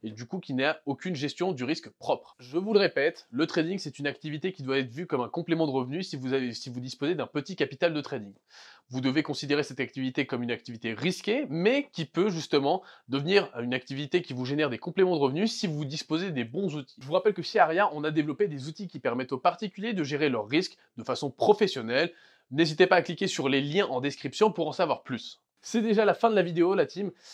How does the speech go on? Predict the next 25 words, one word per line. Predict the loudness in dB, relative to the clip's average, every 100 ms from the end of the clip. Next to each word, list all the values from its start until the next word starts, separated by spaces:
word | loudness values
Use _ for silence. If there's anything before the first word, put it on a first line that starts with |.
| -14 -8
J'espère | 2 2
qu'elle | 4 0
vous | 0
aura | 2 2 2
plu | 0 0
et |
vous | 0 0
aurez | 0
compris | 0 -4 -4 -4
que |
devenir | -2 0 2 2
millionnaire | 4 2 2
en | 0
trading | 0 0 2
avec | 0 0
un | -2
capital | -2 0 0
de | 2
mille | 4 4
euros, | 6 2
c'est | 0
quelque | -6 -6
chose | -4 -4
d'assez | -4 -2
utopiste. | 0 2 2 0 -4